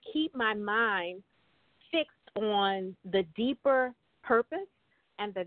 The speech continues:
deeper cause, it enabled me to work with more passion. It enabled me to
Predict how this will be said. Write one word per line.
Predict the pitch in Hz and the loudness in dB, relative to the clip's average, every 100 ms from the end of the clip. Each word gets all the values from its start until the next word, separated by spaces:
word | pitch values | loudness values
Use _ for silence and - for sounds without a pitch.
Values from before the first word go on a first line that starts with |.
| 180 | -8
deeper | 233 247 226 214 208 _ - 160 - _ - | -10 -8 -6 -6 -8 _ -20 -20 -20 _ -8
cause, | - 208 220 262 330 349 _ _ _ _ _ _ | 0 2 2 0 -6 -16 _ _ _ _ _ _
it | 277 294 | -14 -10
enabled | 247 233 254 240 214 | -8 -8 -8 -10 -12
me | 202 214 | -16 -18
to | - 180 175 | -16 -12 -6
work | 190 196 | -6 -6
with | 190 175 | -10 -10
more | 175 165 - - | -10 -12 -14 -8
passion. | 160 156 - - 202 _ _ _ - | -8 -8 -16 -18 -20 _ _ _ 2
It | 247 233 - | 2 2 -6
enabled | 202 226 220 208 | -6 -6 -6 -10
me | 190 185 - - | -12 -16 -12 -8
to | 190 175 | -6 -8